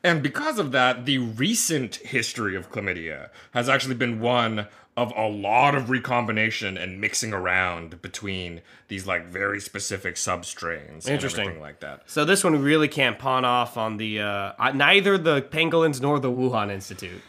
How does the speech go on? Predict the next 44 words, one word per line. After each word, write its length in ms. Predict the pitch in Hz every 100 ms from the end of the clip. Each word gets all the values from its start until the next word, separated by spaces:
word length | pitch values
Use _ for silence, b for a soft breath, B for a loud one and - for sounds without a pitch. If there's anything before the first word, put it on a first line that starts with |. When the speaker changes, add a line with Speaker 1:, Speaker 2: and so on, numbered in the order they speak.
| B
Speaker 1:
Well, 180 | 131 139
so 240 | 156 135 131
that 160 | 131
is 140 | 143 139
another 280 | 143 143
thing, 320 | 143 147 156 170
is 160 | 113
we 560 | 120 139 135 127 120 117
know 260 | 127 175 185
of, 140 | 143
like, 180 | 123 120
broadly 320 | 131 139 117
three 340 | 104 - 123 127
species 840 | - - 143 143 127 110 95 92
of 200 | 101 98
chlamydia. 460 | 101 90 71 55
So 100 | -
this 160 | 160 240
whole 140 | 247
time 200 | 208 180
I've 140 | 143 123
talked 220 | 139 127
about, 200 | 117 101
like, 120 | 101
different 240 | 101 95 -
strains. 580 | - 107 117 156 185 -
Speaker 2:
Yeah. 220 | 127 107
Speaker 1:
Those 180 | 220 269
are 80 |
within 440 | 214 170 220 156 104
one 260 | 120 139
species 480 | 123 - 160 120 95
of 100 | 92
chlamydia. 420 | - 90 85 80
Speaker 2:
Oh, 120 | 127 135
interesting. 400 | 135 123 95 92 - -
Speaker 1:
There's 400 | 139 175 123 - _ _
two 300 | - 254 208
other 200 | 147 151
ones 220 | 143 127 120
that 80 |
we 80 | 117
know 200 | 107 95
about. 380 | 90 87 95 -